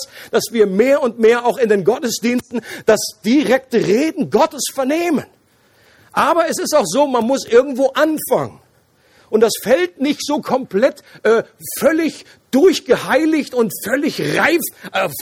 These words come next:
als Frucht irgendwie vom Himmel. Das wünsche ich mir. Ich hab oftmals keinen Bock, irgendwie da nochmal neu anzufangen, irgendwie mich da wie, äh, das hat nämlich mit Demut zu tun, dass man sagt, „Gott, ich möchte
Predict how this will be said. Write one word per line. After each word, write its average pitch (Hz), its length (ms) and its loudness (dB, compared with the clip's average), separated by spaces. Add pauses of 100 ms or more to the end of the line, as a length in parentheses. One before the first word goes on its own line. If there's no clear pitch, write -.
als - 180 0 (180)
Frucht 262 340 2
irgendwie 233 380 -2
vom 254 180 2
Himmel. 330 360 2 (560)
Das 190 180 2
wünsche 285 320 2
ich 392 260 0
mir. 202 220 2 (1600)
Ich 220 160 -4
hab 277 160 -4
oftmals 269 440 -2
keinen 214 260 -4
Bock, 277 240 0
irgendwie 240 300 2
da 262 160 -2
nochmal 240 260 -4
neu 233 240 -2
anzufangen, 208 760 -2
irgendwie 214 380 0
mich 220 220 -6
da 214 220 -2
wie, 233 180 -2 (160)
äh, 208 160 2 (220)
das 214 180 0
hat 277 160 -4
nämlich 254 260 -2
mit 202 220 -2
Demut 311 420 2
zu 220 140 0
tun, 196 280 2
dass 185 120 -4
man 202 160 0
sagt, 170 240 -4
„Gott, 277 220 4 (220)
ich 170 140 -8
möchte 226 560 2